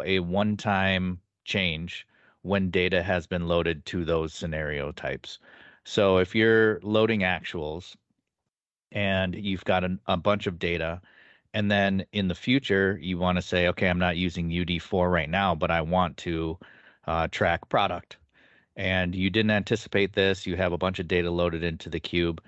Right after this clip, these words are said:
As long as your scenario type for actuals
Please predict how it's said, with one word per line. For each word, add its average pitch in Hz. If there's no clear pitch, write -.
As 95
long 110
as 98
your 90
scenario 98
type 98
for 87
actuals 87